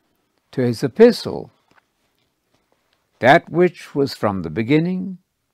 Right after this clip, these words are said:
which we have heard, which we have seen with our eyes, which we have looked upon, and our hands have handled, of the word of life,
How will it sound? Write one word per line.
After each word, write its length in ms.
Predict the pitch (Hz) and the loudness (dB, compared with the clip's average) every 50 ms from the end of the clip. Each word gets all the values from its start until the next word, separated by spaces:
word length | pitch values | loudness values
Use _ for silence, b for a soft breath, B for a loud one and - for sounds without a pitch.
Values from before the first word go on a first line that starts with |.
| _ _ _ - | _ _ _ -20
which 400 | - - 90 139 160 151 - - | -12 -6 -4 -4 -4 -4 -4 -2
we 140 | 165 151 | 0 0
have 140 | 147 147 120 | 0 0 -2
heard, 560 | 127 139 147 143 139 139 139 135 127 120 117 113 _ _ _ _ _ _ _ _ _ _ _ _ _ _ _ _ _ _ - | -2 -2 0 0 2 0 0 -2 -6 -10 -16 -20 _ _ _ _ _ _ _ _ _ _ _ _ _ _ _ _ _ _ -20
which 500 | - 90 92 98 135 165 160 - - - | -16 -10 -4 -2 0 0 0 -2 -6 -4
we 160 | - 135 135 | -2 -2 0
have 140 | 135 135 110 | -2 -4 -6
seen 320 | - - - 143 139 135 | -8 -6 -4 -2 -2 -2
with 160 | 127 123 107 120 | -2 -2 0 2
our 180 | 120 117 117 | 2 2 2
eyes, 760 | - 120 123 123 120 117 117 117 113 110 107 104 - - - _ _ _ _ _ _ _ _ _ _ _ _ | 0 0 0 2 2 0 0 -2 -4 -6 -8 -12 -16 -20 -20 _ _ _ _ _ _ _ _ _ _ _ _
which 460 | - - 95 113 143 151 - - - | -16 -6 -2 -2 -2 -2 -2 -6 -4
we 160 | - 127 123 | -2 -2 0
have 120 | 120 113 110 | -2 -2 -2
looked 280 | 120 127 127 123 - | -2 -2 -4 -4 -8
upon, 760 | 120 - - - 127 117 110 107 104 101 101 101 95 92 101 _ _ _ _ _ _ _ _ _ _ _ _ _ _ _ _ _ _ _ _ _ | -16 -14 -8 -2 0 0 0 0 0 -4 -6 -8 -10 -12 -14 _ _ _ _ _ _ _ _ _ _ _ _ _ _ _ _ _ _ _ _ _
and 160 | - 98 104 95 | -12 -10 -8 -6
our 200 | 95 85 - 80 | -6 -6 -6 -6
hands 540 | 80 107 135 139 139 139 135 135 127 117 | -4 0 2 2 2 2 2 0 -4 -4
have 160 | - 127 107 - | -8 -8 -6 -4
handled, 680 | 123 131 135 127 110 98 87 76 62 57 - - - _ _ _ _ _ _ _ _ _ _ _ _ _ _ - | -2 0 0 0 -2 -4 -6 -8 -10 -10 -12 -18 -20 _ _ _ _ _ _ _ _ _ _ _ _ _ _ -16
of 200 | - - - - | -16 -16 -14 -14
the 100 | 87 92 | -14 -10
word 320 | 98 113 135 151 156 143 | -2 2 4 4 4 4
of 120 | 143 123 | 2 2
life, 680 | 127 147 156 147 131 104 82 - - - - _ _ _ | 2 2 4 4 2 0 -4 -8 -12 -20 -20 _ _ _